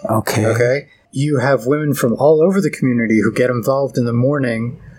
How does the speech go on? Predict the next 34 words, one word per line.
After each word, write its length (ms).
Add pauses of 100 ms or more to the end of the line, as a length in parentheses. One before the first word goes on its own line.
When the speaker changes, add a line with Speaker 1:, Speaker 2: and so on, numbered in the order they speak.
(140)
Speaker 2:
for 880
this 220
one 220
particular 400
family's 440
loss. 640 (240)
And 140
then 80
the 100
women 280
of 140
that 220
family 840
pay 460
the 160
women 800
of 140
their 260
community 800
for 440
their 440 (280)
work 440 (100)
in 220
this 220
ritual 520
Speaker 1:
Hmm. 120 (220)
Speaker 2:
using 800 (420)
banana 380
leaf 260
bundles, 680 (120)
which, 260
of 100
course, 580
are 280